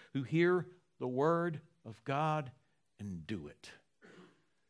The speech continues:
Again, he's talking about the word of God, hearing the word of God, and hearing the word of God in our heart. Let me just give you three simple thoughts from the text. Number one, we see in the text the people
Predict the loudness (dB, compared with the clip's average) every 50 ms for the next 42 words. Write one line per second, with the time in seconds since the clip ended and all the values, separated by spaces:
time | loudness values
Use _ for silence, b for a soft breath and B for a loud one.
0 | _ _ _ _ _ _ -10 -6 -4 -2 -2 -2 -4 -4 -2 -2 -2 -2 -2 -6
1 | -6 -6 -4 -4 -6 -6 -8 -10 -10 -8 -6 -6 -6 -8 -8 -8 -6 -6 -6 -6
2 | -4 -2 0 0 0 -2 -4 -6 -6 -8 -8 -8 -8 -8 -8 -8 -8 -10 -8 -4
3 | -4 -4 -4 -4 -6 -8 -8 -10 -10 -10 -8 -8 -8 -8 -8 -10 b b b b
4 | b b b b -6 -6 -4 -4 -6 -10 -10 -12 -12 -12 -8 -8 -8 -8 -8 -10
5 | -14 -20 -20 b b b b 2 4 4 4 2 0 -2 -4 -4 0 0 0 0
6 | 0 -2 -2 -2 -2 -2 -2 -2 -6 -10 -8 -4 -4 -4 -4 -4 -2 0 0 0
7 | 0 -2 -6 -6 -4 -4 -4 -2 -4 -4 -4 -4 -4 -4 -2 -2 -2 -2 -2 -4
8 | -4 -4 -4 -2 -2 -2 -4 -2 -2 -2 -4 -2 -2 -2 -2 -2 -4 -8 -10 -8
9 | -4 -4 -4 -2 -2 -2 -4 -4 -4